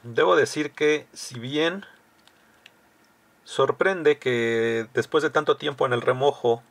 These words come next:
las miniaturas no les pasó nada, también sorprende ver que llegó un punto en el que no pudo despintar más. Que este tipo de primer en particular que usaron para estos modelos,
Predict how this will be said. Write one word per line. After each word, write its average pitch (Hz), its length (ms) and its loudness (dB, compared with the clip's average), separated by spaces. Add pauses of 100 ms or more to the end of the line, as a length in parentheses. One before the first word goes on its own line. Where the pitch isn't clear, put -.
(1200)
las 117 220 -2
miniaturas 120 920 0 (480)
no 120 160 0
les 135 140 0
pasó - 200 0
nada, 113 380 0 (1700)
también 139 260 2
sorprende 147 440 4
ver 135 220 4
que 143 300 2 (280)
llegó 143 220 2
un - 100 0
punto 151 260 2
en 147 80 2
el 120 140 -4
que 135 100 2
no 139 300 -4
pudo 143 240 2
despintar 110 480 -2
más. - 260 -8 (880)
Que 127 180 2
este 143 240 0
tipo 143 340 -4
de 135 120 2
primer 139 420 0
en 117 80 -4
particular 117 540 -2
que - 80 -8
usaron 113 260 -4
para 110 160 0
estos 110 180 -12
modelos, 120 520 0